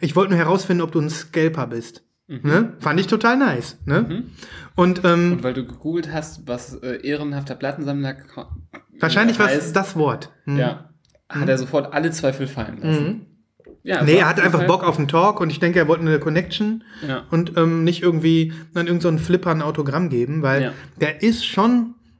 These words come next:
Speaker 1: nicht ganz unbekannt. Also der ist natürlich ein Szenemusiker und, ähm,
Speaker 2: Mhm.
Speaker 1: ein Paradiesvogel und was weiß ich nicht alles.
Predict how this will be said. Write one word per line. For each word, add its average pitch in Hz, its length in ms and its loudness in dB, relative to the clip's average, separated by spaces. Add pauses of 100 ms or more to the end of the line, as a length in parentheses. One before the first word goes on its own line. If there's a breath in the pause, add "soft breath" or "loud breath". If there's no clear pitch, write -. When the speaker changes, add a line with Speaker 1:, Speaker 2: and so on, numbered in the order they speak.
(140)
Speaker 1:
nicht 220 380 2
ganz 185 360 2
unbekannt. 123 640 -4
Also 143 160 4
der 165 100 6
ist 185 120 0
natürlich 170 300 2
ein 139 100 0
Szenemusiker 233 840 4
und, 175 240 0
ähm, 165 320 0 (300 loud breath)
Speaker 2:
Mhm. 147 100 -4
Speaker 1:
ein 143 120 -6
Paradiesvogel 208 760 2
und 156 100 2
was 170 140 2
weiß 160 140 0
ich 185 120 -4
nicht 208 140 -2
alles. 208 320 2